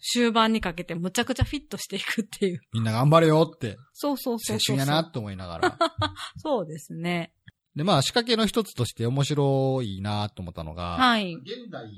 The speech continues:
Speaker 2: まあ、磯部くんは二千五年の時点で高校三年生なんですけど、
Speaker 1: うん。
Speaker 2: まあ、磯部くんは現代にも生きているわけですよ。
Speaker 1: はい。
Speaker 2: で、その現代の磯部くんのブログを、まあ、垣間見ることもできると。
Speaker 1: うん。
Speaker 2: まあ、実際にインターネット上に存在してるんですけどね。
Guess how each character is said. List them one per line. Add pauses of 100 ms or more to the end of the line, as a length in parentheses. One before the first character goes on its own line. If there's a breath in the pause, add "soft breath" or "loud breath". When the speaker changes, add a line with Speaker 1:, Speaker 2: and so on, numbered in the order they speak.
(200)
Speaker 2:
ま
あ、
磯
部
く
ん
は
二
千
五
年
の
時
点
で
高
校
三
年
生
な
ん
で
す
け
ど、
Speaker 1:
う
ん。
Speaker 2:
ま
あ、
磯
部
く
ん
は
現
代
に
も
生
き
て
い
る
わ
け
で
す
よ。
Speaker 1:
は
い。
Speaker 2:
で、
そ
の
現
代
の
磯
部
く
ん
の
ブ
ロ
グ
を、
ま
あ、
垣
間
見
る
こ
と
も
で
き
る
と。
Speaker 1:
う
ん。
Speaker 2:
ま
あ、
実
際
に
イ
ン
タ
ー
ネ
ッ
ト
上
に
存
在
し
て
る
ん
で
す
け
ど
ね。